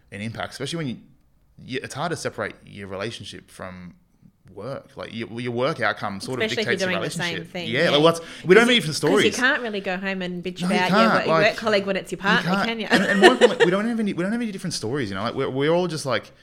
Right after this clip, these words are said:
Speaker 1: we, like, Marissa gets very annoyed when we talk about work all the time, but sometimes that's all we have, like, it,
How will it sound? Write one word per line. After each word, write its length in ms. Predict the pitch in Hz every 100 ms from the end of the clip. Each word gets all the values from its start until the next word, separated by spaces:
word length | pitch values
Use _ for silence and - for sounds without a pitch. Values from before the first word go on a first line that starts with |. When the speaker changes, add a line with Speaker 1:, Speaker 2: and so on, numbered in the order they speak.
| _ _ -
Speaker 1:
we, 180 | 127 -
like, 260 | 123 - -
Marissa 220 | 156 160
gets 120 | 107
very 140 | 104 104
annoyed 140 | 104
when 80 | 101
we 60 | 95
talk 180 | 110
about 100 | 110
work 220 | - 117 131
all 80 |
the 80 | 107
time, 100 | 92
but 100 | 85 - _ _ _ _ _ -
sometimes 320 | - 143 143
that's 160 | 101 95
all 40 |
we 100 | 90
have, 220 | 98 113
like, 280 | 92 90 -
it, 140 | -